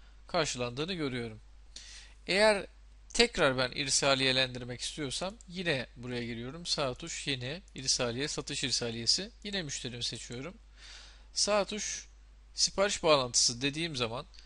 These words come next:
ve her iki siparişi seçtiğim zaman buraya dikkat edin. Siparişleri aktarırken kalan miktarlarla aktarıyor. Yani burada sizi yanıltmamak için, e,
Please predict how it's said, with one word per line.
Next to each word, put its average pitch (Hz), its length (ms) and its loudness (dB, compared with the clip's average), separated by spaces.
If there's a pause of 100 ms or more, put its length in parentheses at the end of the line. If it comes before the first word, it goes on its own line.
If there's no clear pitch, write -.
(160)
ve 156 100 0
her 180 140 2
iki 208 220 -2
siparişi 135 840 2
seçtiğim 147 580 0
zaman 123 320 -2 (140)
buraya 165 300 -2
dikkat 160 280 0
edin. 143 380 -4 (920)
Siparişleri 196 920 2 (140)
aktarırken 202 960 0 (420)
kalan 233 320 4
miktarlarla 120 960 -2
aktarıyor. 113 520 -10 (240)
Yani 175 220 -8
burada 196 200 -4
sizi 196 260 0
yanıltmamak 170 640 -4
için, 202 240 -6 (720)
e, 143 340 0